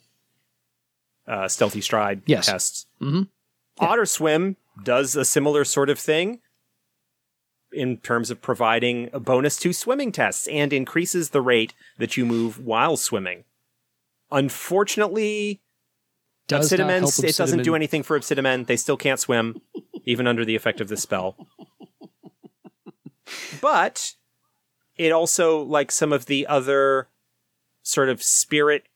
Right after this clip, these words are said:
Speaker 1: but this is not a binding spell technically.
Speaker 2: Yeah.
Speaker 1: But it does behave similarly to other spells that involve a spirit where you need to kind of follow certain restrictions or the effect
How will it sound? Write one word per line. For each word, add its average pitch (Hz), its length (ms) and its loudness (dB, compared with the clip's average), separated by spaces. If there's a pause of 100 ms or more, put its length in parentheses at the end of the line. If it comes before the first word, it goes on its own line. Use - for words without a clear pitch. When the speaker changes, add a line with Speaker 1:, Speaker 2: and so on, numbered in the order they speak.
(320)
Speaker 1:
but 147 160 -4
this 170 220 0
is 185 100 0
not 220 220 2
a 175 80 0
binding 147 540 0
spell 185 380 -2
technically. 233 720 -4 (880)
Speaker 2:
Yeah. 123 180 0
Speaker 1:
But 165 160 2 (1040)
it 170 160 0
does 180 200 0
behave 170 300 2
similarly 143 520 2
to 131 260 0
other 131 220 4
spells 123 420 2
that 117 160 2
involve 110 360 0
a 110 40 -4
spirit 113 520 0 (260)
where 113 500 2
you 107 180 -8
need 117 220 -4
to - 180 -10
kind 117 240 -2
of 104 80 -4
follow 113 500 2
certain 107 760 -4
restrictions 110 720 -2
or 107 80 -2
the 101 140 -6
effect 101 320 -4